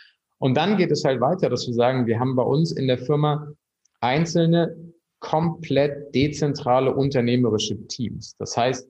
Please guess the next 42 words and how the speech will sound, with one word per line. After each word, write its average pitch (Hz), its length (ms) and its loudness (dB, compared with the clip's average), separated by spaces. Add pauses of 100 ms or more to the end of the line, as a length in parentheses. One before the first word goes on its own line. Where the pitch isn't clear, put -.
(160)
ein 113 400 -2
Consulting-Team 120 920 0
bei 104 80 2
uns 143 360 0 (500)
ist 127 160 -2
schon 135 220 -2
fast 165 260 -4 (100)
aufgebaut 123 640 0
wie 104 100 0
ein 101 260 -2
Venture 107 460 -2
und 101 140 -4
nicht 127 320 0
wie 123 220 0
alle 131 220 0
anderen 131 300 -2
Unternehmensberatungen 113 800 -2
oder 95 160 -2 (120)
fast - 340 -4
alle 120 320 0 (260)
in 113 100 -2
einer 113 220 0
Matrix-Organisation 120 1400 0
irgendwie 113 400 0
aus 98 220 0
Märkten 120 580 0
und 98 200 -2
Kompetenzen 123 800 -2
und 98 160 0
alles, 110 260 -2
alles 104 240 0
ganz 98 240 -4
kompliziert. - 600 -10
Das - 120 -16
heißt, 110 220 0
wir 113 60 2
haben 113 120 2
wirklich 170 260 0
darauf 135 200 -2
geachtet, - 480 -2
dass 113 160 -2
wir 110 140 -2